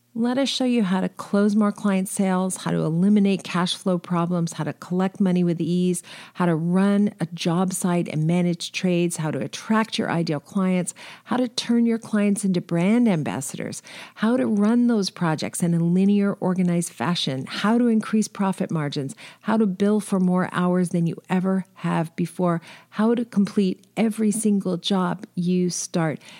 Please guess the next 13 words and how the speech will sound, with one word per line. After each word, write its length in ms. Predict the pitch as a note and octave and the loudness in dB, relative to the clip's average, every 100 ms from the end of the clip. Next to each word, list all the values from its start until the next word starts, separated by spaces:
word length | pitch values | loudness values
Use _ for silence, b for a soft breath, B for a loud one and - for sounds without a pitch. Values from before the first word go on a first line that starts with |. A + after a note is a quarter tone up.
| B - | B -2
and 160 | E3+ | 0
how 320 | E3+ G#3 G#3+ | 0 0 2
to 100 | A3+ - | 2 0
earn 320 | F#3+ F#3 F3 | 2 2 2
money 320 | E3+ E3 E3 | 2 2 0
that 160 | D#3+ D#3+ | 0 -2
you 280 | D#3 F3 - - | 0 0 -2 -2
never 880 | F#3+ F3+ F#3 F#3+ G3 - G3 F#3 - - | 2 4 6 4 0 -2 -2 -2 -4 -8
dreamed 580 | F3 F3 E3+ E3 E3+ b b b | -2 0 0 -2 -4 b b b
you 200 | - E3 | -2 0
could 300 | D#3+ E3+ E3 | 0 -2 -2
possibly 920 | - - F3 F3 - F3 D#3+ D3 D3 - _ | -10 -8 -6 -6 -6 -6 -2 -2 -4 -6 _
earn. 400 | D#3+ D3+ C3 B2 | -2 -2 -2 -6